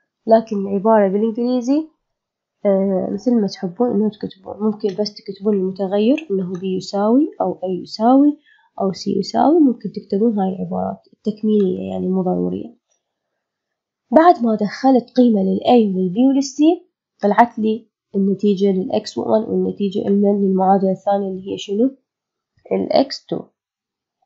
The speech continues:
مثل ما تشوفون. هسه شنو أريد أسوي؟ أريد أغير القيم. أنا هسه غي-، كتبت هاي القيم وأريد أغير. أريد أخلي هنا،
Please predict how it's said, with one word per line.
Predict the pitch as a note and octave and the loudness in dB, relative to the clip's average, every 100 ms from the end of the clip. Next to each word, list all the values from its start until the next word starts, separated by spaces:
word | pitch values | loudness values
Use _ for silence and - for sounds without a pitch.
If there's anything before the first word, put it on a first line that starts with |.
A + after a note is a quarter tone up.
| _ _ _ _ _ _ _ A#3+ | _ _ _ _ _ _ _ 0
مثل | A3 A3 | 4 6
ما | |
تشوفون. | F#3 F#3+ F#3+ F#3 G3+ C#4+ - _ _ _ _ _ _ _ - | 4 0 -4 -2 2 2 0 _ _ _ _ _ _ _ -2
هسه | D4 D4 | 0 2
شنو | D4 D#4 B3+ | 6 6 8
أريد | A3 | 4
أسوي؟ | G3+ - F#3+ G#3 F4 | 2 2 4 4 4
أريد | C4 C#4+ | 4 6
أغير | C#4 D4+ C#4 A3+ | 6 6 6 4
القيم. | G#3 - G3 G3 F3 _ _ _ _ - | 2 -2 -2 -2 -4 _ _ _ _ 2
أنا | G3 G#3 | 4 4
هسه | G3+ A3+ | 4 2
غي-، | A3 A#3 B3 B3+ | 4 4 4 -4
كتبت | - A#3+ A3+ A#3 - - _ _ _ _ _ - - _ - | -2 0 0 -2 -10 -20 _ _ _ _ _ -16 -16 _ 4
هاي | A3+ A3 | 6 6
القيم | A#3+ D4 | 4 6
وأريد | G#4 C#4 C4 | 6 6 4
أغير. | A#3+ G3+ - B3 - - | 2 0 -4 -8 -8 -6
أريد | A3 | -2
أخلي | A3+ - G#3+ G#3 G#3 | -2 0 0 0 0
هنا، | G3+ | 0